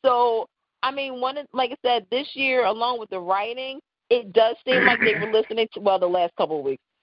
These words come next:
Speaker 1: Um, I'm not gonna say the whole year, but the last couple of weeks. They have been listening to the fans. It's like, okay, you, you kind of drove General Hospital with a lot of newbies.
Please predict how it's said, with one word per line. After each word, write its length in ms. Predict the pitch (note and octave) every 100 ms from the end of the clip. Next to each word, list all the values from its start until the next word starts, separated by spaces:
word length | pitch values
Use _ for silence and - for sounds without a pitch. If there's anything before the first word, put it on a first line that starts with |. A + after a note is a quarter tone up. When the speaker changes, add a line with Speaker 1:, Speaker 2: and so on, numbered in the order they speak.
| - - F#3+
Speaker 1:
Um, 260 | F#3+ F3+
I'm 60 | D#3+
not 100 | F3
gonna 140 | E3 E3
say 100 | C#3+
the 100 | D#3
whole 160 | C3 C#3+
year, 140 | G2 -
but 180 | B2 A2+ _ _
the 80 | C3
last 280 | B2 G#2 - -
couple 160 | -
of 60 | F3+
weeks. 160 | - _ _ _ _ _
They 220 | A#3 A3+
have 160 | F#3 G#3+
been 160 | G#3+ G#3+
listening 400 | A#3 A3+ A3 G#3+
to 80 | G#3
the 80 | F#3 -
fans. 320 | G#3 G#3+ G3+
It's 160 | F#3 F#3
like, 180 | F#3 -
okay, 460 | F#3+ B3 F3 E3+ D#3
you, 120 | G3+ G3 F#3 F3+ F#3+ G#3+ A3+ A3+ A#3+ _ -
you 160 | F3+ E3+ _ -
kind 200 | B3+ A3
of 180 | G3+ F#3+
drove 460 | E3+ G3 G#3+ G#3+ G3
General 320 | F3+ G3 G#3
Hospital 380 | G#3 G3+ F#3+ F3+
with 60 |
a 40 | F3
lot 240 | F3 F3+
of 60 | G3
newbies. 520 | F#3 F3+ F#3 A3 B3